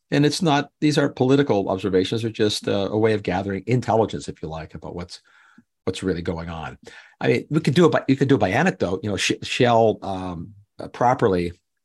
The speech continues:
bragged about the fact that the, the design and planning process, that sort of the, the whole concatenation of documentation and planning for one of their new, uh, Gulf of Mexico offshore platforms, one of the, one,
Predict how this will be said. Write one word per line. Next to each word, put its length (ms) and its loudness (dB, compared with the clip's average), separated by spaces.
bragged 360 2
about 220 -4
the 80 -10
fact 380 -6
that 300 -6
the, 220 -6
the 100 -4
design 480 0
and 80 -4
planning 360 -2
process, 540 -4
that 140 -8
sort 220 -2
of 80 -10
the, 220 -12
the 100 -12
whole 220 2
concatenation 760 -4
of 120 -8
documentation 760 -6
and 100 -12
planning 420 -8
for 240 0
one 220 -2
of 80 -2
their 100 -4
new, 380 -2
uh, 240 -10
Gulf 260 -2
of 60 -4
Mexico 340 -6
offshore 420 -6
platforms, 600 -2
one 220 2
of 100 2
the, 160 2
one, 200 0